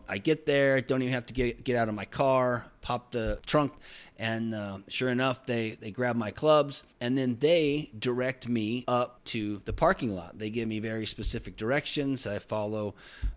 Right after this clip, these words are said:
follow their directions, and, and I get to an area to park, and I'm greeted by another person. Person tells me where to park,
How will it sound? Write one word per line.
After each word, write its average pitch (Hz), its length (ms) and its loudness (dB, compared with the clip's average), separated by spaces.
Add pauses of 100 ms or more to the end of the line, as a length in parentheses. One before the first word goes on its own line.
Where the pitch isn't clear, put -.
(200)
follow 135 240 4
their 127 120 4
directions, 139 680 0
and, 110 160 -6
and 113 100 -6
I 107 80 -2
get 135 240 -2
to 135 120 0
an 113 100 0
area 123 320 0
to 110 120 -6
park, 139 480 -2
and 120 160 -4
I'm 120 140 -2
greeted 107 460 -4
by 95 320 -6
another 156 400 2
person. 95 480 -2 (400)
Person 123 300 4
tells 123 260 4
me 120 100 0
where 113 160 -2
to 101 80 -6
park, 160 380 2